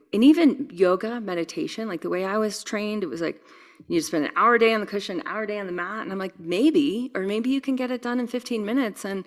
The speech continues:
get into a brainwave state that you're aiming for and get the kind of, you know, whatever, agility, flexibility, oxygenation in your cells." So there's those things. Um, I will share a secret, though.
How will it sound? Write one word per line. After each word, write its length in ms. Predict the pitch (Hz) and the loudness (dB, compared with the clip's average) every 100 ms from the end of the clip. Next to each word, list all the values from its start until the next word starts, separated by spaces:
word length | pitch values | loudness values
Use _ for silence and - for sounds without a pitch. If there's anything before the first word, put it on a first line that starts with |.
| - - - _ | -12 -20 -20 _
get 100 | 208 | -2
into 160 | 147 208 | 0 0
a 40 | |
brainwave 480 | 170 170 226 240 160 | 0 0 2 2 0
state 320 | - 160 - | -2 -4 -4
that 120 | 160 | -4
you're 160 | - 156 | -2 0
aiming 280 | 156 156 160 | 0 -2 -2
for 240 | 160 165 | -4 -2
and 200 | 160 160 - - | -2 -2 -6 -8
get 140 | 190 185 | -8 -6
the 60 | |
kind 260 | - 190 175 | -8 -4 -2
of, 260 | 156 - _ - - - _ _ - | -2 -8 _ -20 -20 -20 _ _ -10
you 140 | 180 | -2
know, 160 | 151 156 | 0 -2
whatever, 480 | - 175 185 175 139 | -4 -4 -4 -4 -6
agility, 480 | 156 170 165 165 160 | -6 -4 -4 -2 -2
flexibility, 1080 | - 165 - 156 156 156 160 165 160 156 - _ | -4 -8 -8 -6 -4 -2 0 2 0 -2 -12 _
oxygenation 1080 | 151 - 165 160 160 156 - 151 165 165 - _ | -8 -6 -6 -4 -4 -4 -4 -4 -4 -4 -8 _
in 300 | 165 82 82 | -6 -4 -6
your 160 | - 160 | -6 -8
cells." 580 | - - 82 - - - _ _ _ _ | -6 -6 -6 -8 -12 -20 _ _ _ _
So 280 | - 170 151 - _ - _ _ | -4 -4 -4 -8 _ -20 _ _
there's 160 | 277 247 | 0 2
those 180 | 185 175 | 2 0
things. 220 | 190 - - - - - | -4 -6 -14 -20 -20 0
Um, 380 | 196 180 160 - 196 | 4 4 2 0 2
I 80 | 202 | 6
will 440 | 226 262 254 - | 8 8 6 0
share 220 | - 196 | -4 -2
a 60 | 160 | -2
secret, 400 | 147 131 151 156 | -4 -8 -8 -8
though. 300 | 156 156 | -6 -6